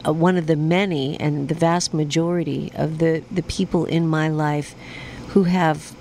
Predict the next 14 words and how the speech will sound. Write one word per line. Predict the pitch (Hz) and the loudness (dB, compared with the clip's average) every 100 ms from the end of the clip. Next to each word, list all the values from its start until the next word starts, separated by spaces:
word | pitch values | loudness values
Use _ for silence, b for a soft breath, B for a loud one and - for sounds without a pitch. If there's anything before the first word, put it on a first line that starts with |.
| - - - | -18 -16 -4
welcomed | 180 160 180 202 214 202 196 - | 2 6 6 4 0 0 0 0
me | 180 175 170 170 170 - | 2 2 2 -2 -6 -2
with | 160 147 - - - - | 0 0 -2 -18 -2 2
open | 185 196 180 | 4 2 2
arms | 160 151 156 - | 0 0 -2 -6
and | - 160 151 151 B B B B | -2 -2 -2 -6 B B B B
taken | - 202 202 190 | 4 4 6 2
me | 175 165 - | 2 2 0
in | 180 180 175 | 0 2 0
and | - 156 151 160 | 0 0 0 2
made | 170 170 | 2 2
me | 170 151 | 0 0
their | 151 143 | 0 -2
own. | 151 147 151 | -2 -2 -4